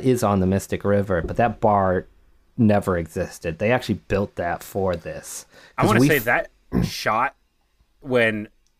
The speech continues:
Speaker 2: Tim Robbins looks up at them when he's out puking, he looks up at the four, the Savage Brothers and,
Speaker 1: Yeah.
Speaker 2: and Markham on the stairs. That is a beautiful shot.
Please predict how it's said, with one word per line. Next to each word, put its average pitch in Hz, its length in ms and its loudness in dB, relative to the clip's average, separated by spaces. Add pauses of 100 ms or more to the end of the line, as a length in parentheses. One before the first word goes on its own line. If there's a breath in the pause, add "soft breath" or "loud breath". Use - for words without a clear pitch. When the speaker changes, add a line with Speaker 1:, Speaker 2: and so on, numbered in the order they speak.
(540)
Speaker 2:
Tim 143 220 0
Robbins 131 480 0
looks 131 260 -6
up 110 200 -2
at 131 140 -6
them 135 460 -2
when 110 140 -12
he's 110 200 -6
out 113 160 -2
puking, 117 440 -6
he 113 120 -8
looks 117 260 -4
up 113 180 -2
at 120 100 -8
the 107 80 -12
four, 107 480 -4
the 101 100 -8
Savage 107 500 -2
Brothers 107 360 -4
and, 98 240 -12 (200)
Speaker 1:
Yeah. 92 160 -6
Speaker 2:
and 95 420 -8 (240)
Markham 110 400 -4
on 104 160 -4
the 101 60 -8
stairs. 107 460 -2
That 127 180 2
is 104 100 -2
a 90 140 -8 (200)
beautiful 92 500 -8
shot. - 360 -14